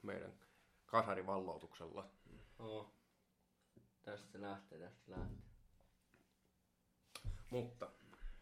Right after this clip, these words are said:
Speaker 1: mitäs mun pitää taas sanoa?
Speaker 2: <laughs> Alkaa Salmari tehdä tehtäväänsä.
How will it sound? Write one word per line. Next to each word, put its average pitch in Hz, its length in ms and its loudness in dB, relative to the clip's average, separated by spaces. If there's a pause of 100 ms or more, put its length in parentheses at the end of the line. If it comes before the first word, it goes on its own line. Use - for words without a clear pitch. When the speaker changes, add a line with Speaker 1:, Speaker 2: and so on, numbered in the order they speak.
(580)
Speaker 1:
mitäs 92 180 -12
mun 120 180 -14
pitää 92 220 -10
taas 101 320 0
sanoa? - 200 -12 (600)
Speaker 2:
<laughs> 185 120 4 (2000)
Alkaa 143 280 4
Salmari 165 440 10
tehdä 127 200 4
tehtäväänsä. - 760 8